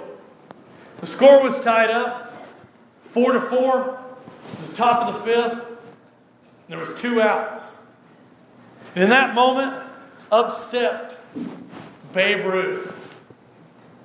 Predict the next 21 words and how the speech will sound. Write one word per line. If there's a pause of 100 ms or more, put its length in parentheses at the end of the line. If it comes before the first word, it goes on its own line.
(680)
This
is
not
a
picture.
This
is
a
painting (160)
of
this
moment. (1160)
Babe
Ruth
stepped
up
to
the
plate
that
day.